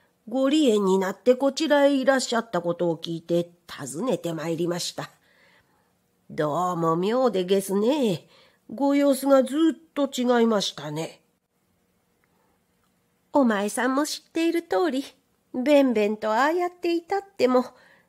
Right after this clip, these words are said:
先の見当てがないし、そんならばといって生涯楽に暮らせるといったところが、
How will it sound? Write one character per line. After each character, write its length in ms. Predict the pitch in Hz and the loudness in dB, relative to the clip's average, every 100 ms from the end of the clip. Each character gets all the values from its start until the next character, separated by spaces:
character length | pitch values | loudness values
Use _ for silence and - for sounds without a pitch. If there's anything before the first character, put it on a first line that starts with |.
| _ _ | _ _
先 460 | - 277 269 285 | -4 -4 -2 0
の 120 | 277 | 4
見 180 | 277 285 | 4 4
当 100 | 311 | 2
て 140 | 311 311 | 2 0
が 140 | 294 | 2
な 160 | 294 330 | 0 -2
い 80 | 285 | -4
し、 300 | - - - _ _ _ _ _ - | -10 -14 -20 _ _ _ _ _ -10
そ 260 | - 117 | -4 -2
ん 100 | 240 | -2
な 140 | 370 427 | -2 0
ら 80 | |
ば 160 | 294 285 | 2 2
と 160 | 269 254 | 2 0
い 60 | |
っ 40 | 226 | -2
て 320 | _ 240 247 | _ -2 0
生 320 | 277 294 269 | 2 4 6
涯 220 | 226 233 | 4 4
楽 260 | 233 240 285 | 2 0 -2
に 140 | 247 | -2
暮 140 | 247 233 | 0 -2
ら 80 | |
せ 160 | 240 262 | 0 -2
る 120 | 262 | -4
と 140 | 226 214 | -2 -4
い 100 | 208 | -4
っ 40 | |
た 240 | - 220 | -4 -2
と 100 | 214 | -2
こ 160 | 214 226 | -4 -2
ろ 120 | 262 | 0
が、 280 | 254 220 | 0 -2